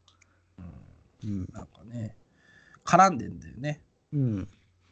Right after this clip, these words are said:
Speaker 2: まあ、でもちょっと、
Speaker 1: で、
Speaker 2: まあ、主人公たちは、まあ、酔っ払ってるのかなとか思ってるんだけど、まあ、ちょ-、でもちょっとおかしいと。うん。
Speaker 1: で、なんか聞いたみたいなんだよね、幸次郎おじさんがね。えー、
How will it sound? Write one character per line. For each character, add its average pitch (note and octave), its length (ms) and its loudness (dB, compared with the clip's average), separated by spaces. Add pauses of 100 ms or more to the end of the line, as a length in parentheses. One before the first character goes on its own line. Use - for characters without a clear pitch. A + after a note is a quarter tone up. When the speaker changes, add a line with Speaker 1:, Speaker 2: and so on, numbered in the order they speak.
(120)
Speaker 2:
ま E3+ 100 2
あ、 C#3 60 6
で C#3 60 6
も B2+ 80 6
ち E3+ 60 6
ょ E3+ 40 8
っ - 20 6
と、 C#3+ 80 4
Speaker 1:
で、 C3 80 8
Speaker 2:
ま B2 60 8
あ、 G#2+ 40 0
主 - 220 -4
人 D3+ 140 8
公 D#3 80 6
た B2 100 8
ち A#2+ 60 2
は、 G#2+ 80 2
ま A2+ 80 0
あ、 G2+ 40 0
酔 F#2+ 80 -2
っ F#2+ 80 -2
払 A2 180 0
っ A2 40 -2
て - 220 0
る D#3 180 8
の C#3+ 80 8
か G#2 100 0
な C#3+ 220 8
と - 100 -6
か F2+ 100 4
思 F#2+ 100 2
っ G2 40 -2
て - 140 0
る F#2 80 0
ん - 20 2
だ F#2+ 120 0
け C3+ 80 2
ど、 D#3 180 2 (380)
ま D3+ 80 8
あ、 C3 40 6
ち - 100 4
ょ-、 B2 40 6
で A2 100 4
も G#2 60 4
ち - 80 0
ょ - 20 6
っ - 20 6
と F#2+ 100 2
お - 40 -2
か F#2+ 120 2
し - 180 -2
い - 80 -6
と。 - 180 -12 (1300)
う G#2 40 -4
ん。 F#2+ 320 -2
Speaker 1:
で、 G#2+ 240 -6
な E3+ 120 -2
ん G#3+ 40 -10
か G2+ 180 -4 (340)
聞 G3+ 120 -2
い G#3+ 80 -2
た A3 120 4
み A3+ 100 2
た - 100 -2
い - 20 0
な G#2+ 60 -4
ん - 20 -8
だ G#2+ 60 -8
よ A2+ 80 -8
ね、 D#3+ 180 -2 (140)
幸 A#2 260 -8
次 B2 120 -8
郎 G#2+ 180 -8
お G#2+ 60 -8
じ - 80 -14
さ - 140 -20
ん - 120 -20
が D2 100 -14
ね。 C3 260 -8 (220)
え - 40 -20
ー、 G2+ 960 -10